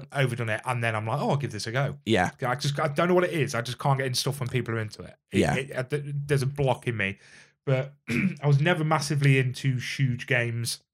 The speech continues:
Speaker 1: I was never, for years and years and years, I hated open world games. This is why I
Speaker 2: Yeah.
Speaker 1: love Gears of War so much. You could only go one way.
Speaker 2: Yeah, yeah, yeah.
Speaker 1: Do you know what I mean? So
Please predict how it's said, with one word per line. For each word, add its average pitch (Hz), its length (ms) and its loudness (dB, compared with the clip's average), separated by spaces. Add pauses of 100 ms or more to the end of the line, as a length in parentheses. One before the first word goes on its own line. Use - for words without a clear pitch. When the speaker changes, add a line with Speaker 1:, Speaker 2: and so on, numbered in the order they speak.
(580)
Speaker 1:
I 160 80 0
was 131 180 4
never, 135 360 6
for - 100 -6
years 127 300 4
and 123 80 0
years 120 160 2
and 120 60 -4
years, 113 140 0 (280)
I - 40 -8
hated 117 360 -2
open 107 240 -2
world 104 160 -6
games. 92 320 -4 (320)
This 165 120 2
is 165 60 4
why 156 80 8
I 139 40 8
Speaker 2:
Yeah. 139 60 8
Speaker 1:
love 143 120 4
Gears 143 180 6
of 127 80 2
War 127 140 2
so - 120 -8
much. 107 200 -8
You 143 120 0
could 139 160 2
only 120 200 2
go 120 160 2
one 104 160 -4
way. 90 260 -10
Speaker 2:
Yeah, 104 260 4
yeah, 92 120 4
yeah. 95 200 4
Speaker 1:
Do 127 100 -2
you 127 60 4
know 123 100 4
what 117 80 -2
I 117 60 0
mean? 104 140 -6
So 123 280 -2